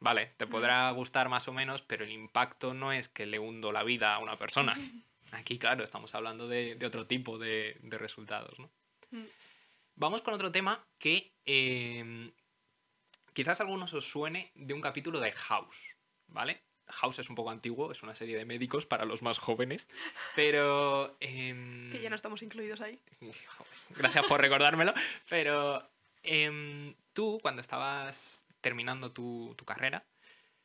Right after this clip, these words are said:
Speaker 1: hiciste un trabajo acerca de una cosa que se llama, eh, los miembros fantasma, que aunque suene muy a, no sé, flipada,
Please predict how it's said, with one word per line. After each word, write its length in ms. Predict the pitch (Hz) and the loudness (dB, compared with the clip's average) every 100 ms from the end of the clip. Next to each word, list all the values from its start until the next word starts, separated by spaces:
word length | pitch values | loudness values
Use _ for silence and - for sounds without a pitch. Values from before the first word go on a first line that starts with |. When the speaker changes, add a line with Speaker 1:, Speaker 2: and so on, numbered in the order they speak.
| _ _ _ - | _ _ _ -6
Speaker 1:
hiciste 440 | 143 131 175 - | -6 -4 -6 -4
un 100 | 208 | -8
trabajo 520 | - 165 175 - 196 - | -4 -2 -2 -4 -8 -8
acerca 360 | - 135 143 160 | -6 -4 -4 -2
de 60 | 156 | -2
una 120 | 139 | -4
cosa 220 | 139 160 | -4 -6
que 100 | 139 | -6
se 160 | 127 117 | -6 -2
llama, 460 | 127 151 160 - _ | -2 0 0 -2 _
eh, 720 | 131 127 123 120 113 110 107 - | -4 -2 -2 -4 -6 -6 -8 -10
los 800 | 120 110 107 107 107 107 - - 117 | -14 -12 -12 -12 -14 -14 -14 -14 -12
miembros 420 | 117 120 135 135 | -10 -8 -10 -10
fantasma, 680 | 98 104 104 - - - - _ _ _ _ _ | -12 -8 -8 -8 -12 -16 -16 _ _ _ _ _
que 80 | - | 0
aunque 220 | 139 131 | 0 0
suene 400 | 123 170 160 117 - _ _ | -4 -2 -2 -4 -10 _ _
muy 380 | 135 139 147 151 | -12 -6 -2 2
a, 680 | 143 139 135 131 127 123 120 | 4 4 4 2 2 2 0
no 100 | 117 | -2
sé, 160 | - 95 | -6 -8
flipada, 580 | - 104 120 135 143 | -10 -4 2 2 2